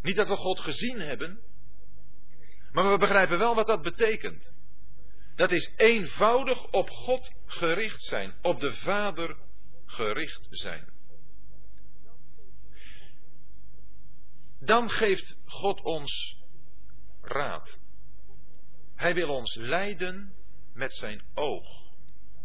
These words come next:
De Heer Jezus heeft in Mattheüs zes gezegd: Als ons oog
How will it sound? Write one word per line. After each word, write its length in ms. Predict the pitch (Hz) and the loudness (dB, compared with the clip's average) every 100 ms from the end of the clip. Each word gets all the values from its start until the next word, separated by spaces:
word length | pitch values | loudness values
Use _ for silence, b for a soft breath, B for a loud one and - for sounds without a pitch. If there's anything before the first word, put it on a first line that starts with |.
| - - - - - - - b b b b b - - - - - - - - - - - - - - - - - - - - - - - - - | -2 -2 -2 0 0 0 0 b b b b b 0 0 0 0 0 0 0 0 0 0 0 0 0 0 0 0 0 0 0 0 0 0 0 0 0
De 80 | 127 | 0
Heer 140 | 127 | 2
Jezus 320 | 139 143 139 | 2 2 0
heeft 260 | 139 139 135 | 0 0 0
in 260 | 127 120 | 0 0
Mattheüs 360 | 113 139 117 - | 0 0 0 0
zes 300 | 147 139 - | -2 -2 -2
gezegd: 420 | 110 131 117 - - - - - - - - - - - - - | -2 -2 -2 -2 -2 -2 -2 -2 -2 -2 -2 -2 -2 -2 -2 0
Als 200 | 131 117 | 0 0
ons 280 | 101 101 - | 0 -2 0
oog 440 | 202 226 233 - | 2 4 2 -2